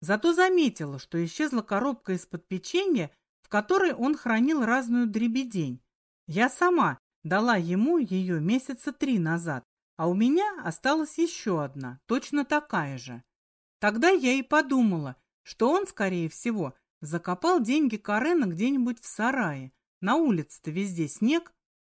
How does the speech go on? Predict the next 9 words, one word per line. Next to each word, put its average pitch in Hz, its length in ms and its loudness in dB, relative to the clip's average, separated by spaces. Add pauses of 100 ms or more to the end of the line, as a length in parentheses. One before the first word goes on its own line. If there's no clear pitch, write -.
(420)
Мы 180 140 -2
с - 80 -12
капитаном 170 580 -4
переглянулись. 170 880 -2 (380)
Голова 170 480 0
у 294 80 2
этой 175 260 -2
девки 165 400 -6
работала. 151 800 -4